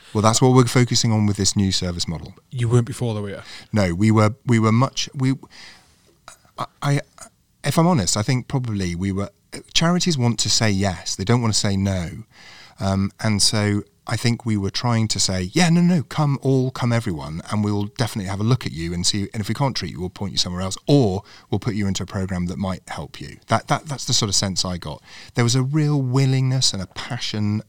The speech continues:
Speaker 1: um, for, "Yes, we've got to see if we can help that veteran who's picked up the telephone." You, you know, they've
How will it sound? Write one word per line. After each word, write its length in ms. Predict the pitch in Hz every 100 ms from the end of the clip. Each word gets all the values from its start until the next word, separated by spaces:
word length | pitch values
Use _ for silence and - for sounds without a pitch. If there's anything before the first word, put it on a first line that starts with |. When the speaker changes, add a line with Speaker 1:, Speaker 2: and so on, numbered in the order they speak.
| _
Speaker 1:
um, 260 | 98 87 85
for, 440 | - 87 87 85 - - - - _
"Yes, 420 | 120 110 - -
we've 180 | 101 92
got 240 | - 104 -
to 100 | 95
see 160 | 101
if 100 | 92
we 80 | 87
can 140 | 90
help 240 | 85 87 - _ _
that 220 | 95 82
veteran 440 | 110 87 - 85 80
who's 200 | 85 -
picked 260 | - -
up 80 | -
the 80 | 95
telephone." 600 | - 85 - 80 80 85
You, 220 | 76 65 - -
you 60 |
know, 80 | 92
they've 240 | 85 95